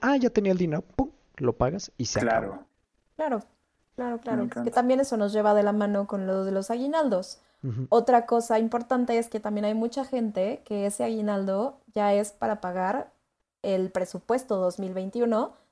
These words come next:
Speaker 3: de sus gastos fijos, en lugar de gastárselo en esta cena hermosa de Año Nuevo
Speaker 1: Ujú.
Speaker 3: en Cancún o en Tulum,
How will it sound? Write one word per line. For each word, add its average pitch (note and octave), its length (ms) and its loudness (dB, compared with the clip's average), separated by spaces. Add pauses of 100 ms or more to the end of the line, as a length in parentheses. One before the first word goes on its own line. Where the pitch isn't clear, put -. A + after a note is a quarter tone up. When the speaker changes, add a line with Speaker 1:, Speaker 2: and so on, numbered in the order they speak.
(120)
Speaker 3:
de C#4+ 180 8
sus G#3+ 220 -6
gastos G3+ 340 -6
fijos, G#3+ 500 -4
en G3 140 -8
lugar F#3 300 -2
de G3+ 100 0
gastárselo G#3 840 0 (340)
en A#3 420 8 (280)
esta A#3 320 4
cena A#3 320 4
hermosa A#3+ 580 4
de B3 100 4
Año A3+ 280 2
Nuevo G#3 560 4
Speaker 1:
Ujú. - 80 -2
Speaker 3:
en F#3+ 800 0 (460)
Cancún A3 840 6
o A3 140 8
en G3+ 220 4
Tulum, G#3+ 540 2